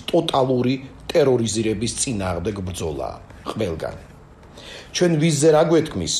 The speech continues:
ოთხმოცდაათიანებში რუსული ყაიდით გამდიდრებული პოსტპერესტროიკის პირმშო გლეხუჭას აბნეულ-დაბნეულ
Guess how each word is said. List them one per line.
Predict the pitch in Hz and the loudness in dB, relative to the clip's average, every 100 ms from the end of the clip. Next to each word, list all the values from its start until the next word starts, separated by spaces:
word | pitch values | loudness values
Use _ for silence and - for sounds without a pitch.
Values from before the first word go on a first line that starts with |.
| - - - - | -6 -14 -10 -4
ოთხმოცდაათიანებში | 117 117 123 120 120 131 117 117 - | -2 0 0 2 0 0 0 0 -2
რუსული | 117 120 - 120 120 - - - | -2 -2 -4 -4 -4 -8 -10 -4
ყაიდით | 127 127 117 120 | 2 2 2 -2
გამდიდრებული | 120 117 123 120 120 110 95 90 | 0 0 2 0 0 0 -4 -6
პოსტპერესტროიკის | - 127 - - 127 123 - 123 123 117 123 - | -2 -2 -2 -6 -2 -2 -2 -2 -2 -2 -6 -6
პირმშო | - 127 117 - 113 - - | -6 -4 -2 -2 -2 -4 -4
გლეხუჭას | 113 117 117 131 131 110 | 0 2 2 0 -2 0
აბნეულ-დაბნეულ | 113 123 123 123 117 117 117 123 | 0 0 2 0 0 0 0 0